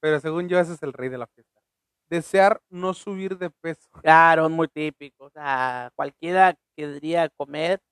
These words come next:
Speaker 2: atragantarse a la hora de la cena sin subir.
Speaker 1: Sí, es lo que te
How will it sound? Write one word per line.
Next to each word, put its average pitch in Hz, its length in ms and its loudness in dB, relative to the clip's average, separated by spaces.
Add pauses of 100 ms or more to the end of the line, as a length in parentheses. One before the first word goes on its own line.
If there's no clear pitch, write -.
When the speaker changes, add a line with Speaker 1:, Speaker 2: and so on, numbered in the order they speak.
(340)
Speaker 2:
atragantarse 170 880 0
a 170 40 -2
la 165 80 2
hora 165 120 0
de 165 60 0
la 151 120 -4
cena 190 420 -6 (160)
sin 135 500 -14 (120)
subir. 131 140 -12 (2000)
Speaker 1:
Sí, 233 200 -8
es 226 80 -2
lo 240 100 -6
que 262 60 -20
te 254 120 -18